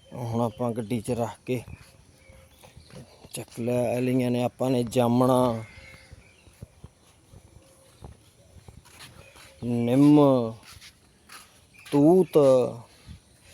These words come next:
ਸਾਰੇ ਜਿਹੜੇ ਆਪਣੇ ਉਹ ਹੁੰਦੇ ਨੇ ਨਾ ਬੂ-, ਬੂਟੇ ਕੀ ਕਹਿੰਦੇ ਨੇ, ਦੇਸੀ ਉਹ ਨੇ। ਜਾਣਗੇ ਰੱਖ ਦੋ ਵਿੱਚ ਪਿੱਛੇ, ਅ-, ਇਹਦੇ ਨਾਲ ਰੱਖ, ਸੀਟ 'ਤੇ ਹੀ ਰੱਖ ਦੇ, ਬਸ ਥੱਲੇ ਰੱਖ ਦੇ, ਥੱਲੇ, ਥੱਲੇ ਰੱਖ ਦੇ, ਇਹਦੇ ਨਾਲ ਇਹ ਇਕੱਠੇ ਹੀ ਰੱਖ ਦੇ, ਇੱਕਦਮ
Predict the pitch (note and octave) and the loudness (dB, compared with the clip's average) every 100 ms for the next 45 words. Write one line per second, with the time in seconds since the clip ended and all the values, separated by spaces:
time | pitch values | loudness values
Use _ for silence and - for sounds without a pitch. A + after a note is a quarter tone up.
0 | - - _ - - - B2 C3+ F#3 E3 | -20 -20 _ -14 -12 -8 -2 2 4 4
1 | D#3+ F#3 F3 C#3+ D3 D3+ D3+ D3 C3 - | 4 6 6 4 2 4 4 2 0 -10
2 | - - - - _ - - _ - - | -20 -20 -20 -20 _ -20 -20 _ -20 -20
3 | - _ - - - - C3+ C3 C#3+ C#3+ | -20 _ -12 -8 -8 -10 -8 0 4 4
4 | C#3+ C3+ D3 D3 E3 F3+ D3+ D3 - D3 | 4 4 4 6 4 2 0 -6 -8 -16
5 | C3+ C3+ B2 D3+ C#3+ C#3 C3+ B2+ C3 C3+ | -10 -8 -6 -2 0 0 -2 -6 -6 -2
6 | C#3+ D#3 D3+ C#3+ - - - - - C3 | 0 2 2 0 -4 -16 -20 -20 -16 0
7 | D3 C3+ - D3+ D3 F#3 F#3 A2 - - | 0 2 0 2 6 6 4 2 2 2
8 | - - _ C3 A#2+ B2+ B2+ B2 - - | 2 0 _ -16 -12 -10 -10 -12 -14 -20
9 | A2 A2 - G#2 - _ _ _ _ - | -20 -20 -20 -20 -20 _ _ _ _ -20
10 | _ - - _ _ _ _ _ _ _ | _ -20 -20 _ _ _ _ _ _ _
11 | - D3 B2+ - B2+ A#2+ C#3 D#3 - E3 | -20 -16 -12 -10 -10 -10 -12 -14 -8 -8
12 | C#3 F#3 E3+ C3 - - C#3 B2+ E3+ F#3 | -6 -8 -8 -12 -14 -14 -12 -4 0 2
13 | F#3+ F#3+ F#3 F#3 F#3 F#3 F#3 - F3+ E3 | 2 2 0 0 0 0 0 0 -4 -2
14 | F#3 G3 F3+ G3 G#3 F#3+ - F3+ F#3+ A3 | -2 -2 -2 0 2 0 -2 0 4 4
15 | F#3+ F3+ A#3 A#3+ F#3+ - - F#3+ G3+ - | 4 4 6 6 2 -2 0 2 2 2
16 | F#3+ F3+ F3+ F#3 | -4 -4 -4 -6